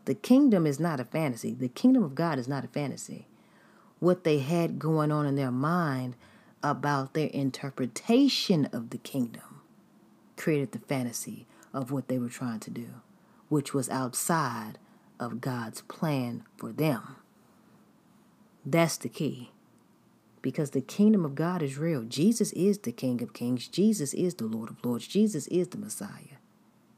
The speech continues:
The kingdom of God is real. But the two brothers were focused on this fantasy of trying to fulfill their desire of status and notoriety and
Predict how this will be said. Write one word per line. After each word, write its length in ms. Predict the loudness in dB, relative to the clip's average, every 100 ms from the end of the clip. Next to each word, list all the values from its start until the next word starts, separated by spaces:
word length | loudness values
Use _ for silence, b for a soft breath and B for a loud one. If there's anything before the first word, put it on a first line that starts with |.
| _ _ _ _ _ _ _
The 100 | -8
kingdom 460 | -4 4 6 6 2
of 120 | -2
God 300 | -4 -2 -2
is 180 | -2 -2
real. 440 | -4 -4 -8 -18 -20 _ _ _ _ _ _ _ _
But 200 | -8 -6
the 80 | -10
two 280 | -8 -4 -4
brothers 560 | -2 0 2 0 -2
were 120 | -6 -4
focused 400 | -4 -2 -4 -4
on 140 | -2
this 220 | -2 -4
fantasy 540 | -6 -4 0 0 -2 -4
of 120 | -6
trying 220 | -4 -4
to 80 | -6
fulfill 540 | -12 -14 _ 2 2 2
their 200 | 0 0
desire 1000 | -2 -4 -4 -2 4 6 6 2 -8 -18 _ _ _ _ _ _
of 180 | -16 -12
status 920 | -8 -8 -2 2 2 2 -4 -14 -12 -4
and 160 | -2
notoriety 1300 | -2 -6 -10 -6 0 2 2 -2 -12 -12 -12 -12 -14 -14
and 320 | -14 -14